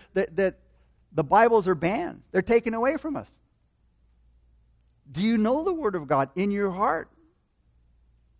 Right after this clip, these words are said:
So that when you need to, the Holy Spirit can bring up those scriptures to your remembrance. How many professed Christians do not open the book, the Word of God,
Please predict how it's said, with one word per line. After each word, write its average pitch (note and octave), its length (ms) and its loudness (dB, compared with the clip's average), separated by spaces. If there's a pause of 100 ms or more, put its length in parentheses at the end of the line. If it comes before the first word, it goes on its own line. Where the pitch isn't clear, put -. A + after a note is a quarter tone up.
(420)
So G#3 180 4
that G3+ 200 6
when G#3 140 2
you G#3 140 0
need B3 240 2
to, A3+ 100 4
the G3+ 100 6
Holy A3 260 4
Spirit B3+ 420 -4
can G3 140 -4
bring A#3 260 0
up A#3+ 160 -2
those G#3 200 2
scriptures B3 480 0
to G#3+ 120 -6
your G3 180 -4
remembrance. F3+ 920 -4 (2500)
How G#3+ 200 -2
many C#4+ 220 4
professed C4 540 -2
Christians A#3+ 380 -4
do E3+ 220 -6
not B3 420 2 (140)
open F#3 720 2 (500)
the F3 140 0
book, G3 480 2 (420)
the D3 80 -2
Word G3 300 2
of A#3 140 6
God, G#3+ 320 4